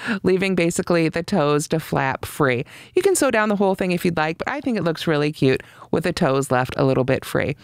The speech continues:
And again, you want to sew all these pieces on before you finally join in the final seam and put the ball inside, 'cause it's a lot easier to do your sewing and tuck all these ends in from the inside. Finally,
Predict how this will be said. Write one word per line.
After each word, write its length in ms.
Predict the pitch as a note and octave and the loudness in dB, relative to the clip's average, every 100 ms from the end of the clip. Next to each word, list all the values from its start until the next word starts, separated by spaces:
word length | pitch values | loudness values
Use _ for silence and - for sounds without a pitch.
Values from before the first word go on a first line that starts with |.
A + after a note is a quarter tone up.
| - - | -20 -6
And 100 | - | -2
again, 380 | D#3+ F3+ F3+ F#3 - | 0 0 0 -2 0
you 120 | D#3 | 0
want 140 | A#2+ | 0
to 60 | C3 | -2
sew 240 | - D3 | 0 0
all 200 | B2+ D#3 | 0 0
these 160 | F#3+ G3 | 0 -2
pieces 300 | G#3 G3 G#3 | -2 0 2
on 280 | E3 C#3+ C#3+ - - | 2 0 -2 -12 -10
before 360 | - - F3+ E3+ | -4 0 2 4
you 140 | C#3+ | 2
finally 440 | C#3 E3 D#3 D#3+ D#3 | 0 0 0 2 0
join 480 | D#3 D3 C#3 C#3+ - | 2 2 2 0 0
in 120 | D3+ | 2
the 60 | B2+ | 0
final 400 | - E3 A#3 D3 | 0 -2 -2 -2
seam 380 | - D3 C#3 C#3 - - - | -2 -2 0 -2 -6 -20 -10
and 140 | - E3 | -2 0
put 160 | D#3 | 0
the 80 | C#3+ | 0
ball 280 | C#3+ C#3 B2+ | 0 0 0
inside, 440 | B2 A#2 A2 A#2 | -2 -2 -2 -2
'cause 100 | - | -4
it's 120 | A2 - | -6 -2
a 60 | |
lot 260 | C3+ E3 - | 0 0 0
easier 440 | D#3 C#3+ C#3 C3 | -2 2 2 2
to 100 | B2+ | 0
do 100 | - | 0
your 200 | D#3+ F#3 | 0 0
sewing 420 | D#3+ D3 C3 C3+ - - _ | 0 0 2 0 -4 -16 _
and 140 | - C3+ | -2 0
tuck 260 | C#3 - - | -2 -6 -6
all 220 | D3 D3+ | -4 -2
these 200 | D#3 D3+ - | 0 -2 -2
ends 300 | C#3 C3 C3 | -2 0 0
in 300 | C#3 A#2+ A#2+ - _ | 0 0 0 -4 _
from 340 | _ - B2+ B2+ | _ 0 0 2
the 100 | B2+ | 0
inside. 640 | - A2+ A2 G#2+ - - - _ _ _ _ _ _ _ _ | -2 -2 0 -2 -4 -8 -18 _ _ _ _ _ _ _ _
Finally, 540 | - A#3 A3 A#3+ G#4 | -2 -2 0 -2 -4